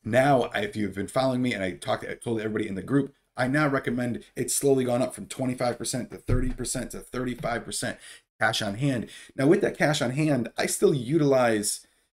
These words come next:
to be able to make swing plays on beaten down, you know, good value stocks that have just been beaten down from bad earnings, or, you know, you know, they've hit, you know, recent signs of support. Make some day plays. If you're under the P D T rule, definitely be careful with that.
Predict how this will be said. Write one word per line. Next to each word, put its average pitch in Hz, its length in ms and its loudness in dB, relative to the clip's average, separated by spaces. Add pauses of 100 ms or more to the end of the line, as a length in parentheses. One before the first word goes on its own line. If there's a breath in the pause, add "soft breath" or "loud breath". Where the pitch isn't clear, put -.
to 123 60 -8
be 127 80 0
able 120 120 0
to 120 80 -4
make 120 460 -2
swing 123 360 0
plays 113 460 0
on 95 220 -6
beaten 107 320 -6
down, 110 320 -6
you 95 80 -10
know, 90 80 -8
good 110 400 -8
value 107 320 -8
stocks 101 320 -6
that 101 80 -8
have 101 80 -10
just 90 100 -16
been 85 220 -18
beaten 101 200 -10
down 98 280 -8
from 82 140 -20
bad 98 340 -4
earnings, 98 420 -10 (420 loud breath)
or, 90 120 -6
you 87 100 -10
know, 82 220 -8
you 82 80 -8
know, 78 80 -8
they've 87 160 -12
hit, - 360 -8
you 104 80 -6
know, 104 60 -2
recent 104 340 -2
signs - 300 -6
of - 60 -10
support. - 520 -2 (200 loud breath)
Make 160 180 2
some 147 140 0
day 139 200 2
plays. 131 420 -2 (220 loud breath)
If 117 140 -6
you're 117 160 -4
under 127 140 0
the 120 80 0
P 135 160 -6
D 113 100 -2
T 127 200 -4
rule, 117 320 4
definitely 110 440 -6
be 85 120 -12
careful 127 340 -6
with 117 140 -6
that. 117 240 -2